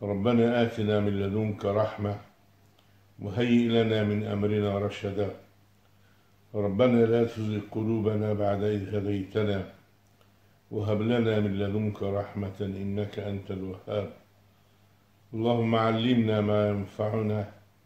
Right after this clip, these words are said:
وانفعنا بما علمتنا وزدنا علما. سبحانك لا علم لنا إلا ما علمتنا إنك أنت العليم الحكيم.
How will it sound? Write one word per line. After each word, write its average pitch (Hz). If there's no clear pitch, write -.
وانفعنا 113
بما 107
علمتنا 104
وزدنا 113
علما. 107
سبحانك 117
لا 113
علم 107
لنا 107
إلا 104
ما 107
علمتنا 101
إنك 113
أنت 113
العليم 104
الحكيم. 101